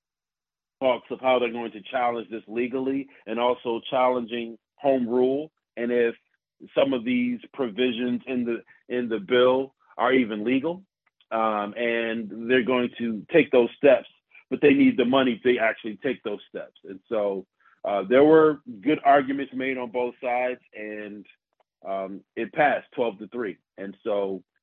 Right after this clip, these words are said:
here we go. Now, um, the, the, the fight really, really kicks in at this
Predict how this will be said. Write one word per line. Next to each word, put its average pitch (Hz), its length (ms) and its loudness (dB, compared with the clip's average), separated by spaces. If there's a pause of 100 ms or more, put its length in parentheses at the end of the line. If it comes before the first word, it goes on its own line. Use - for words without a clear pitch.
here 127 140 4
we 117 140 0
go. 101 220 -2
Now, 113 460 0
um, 98 400 -4 (420)
the, 107 400 0
the, 107 420 0
the 110 240 -2
fight 135 300 6
really, 113 460 0
really 117 320 -2
kicks 113 300 -8
in 104 120 -6
at 92 160 -10
this 92 100 -16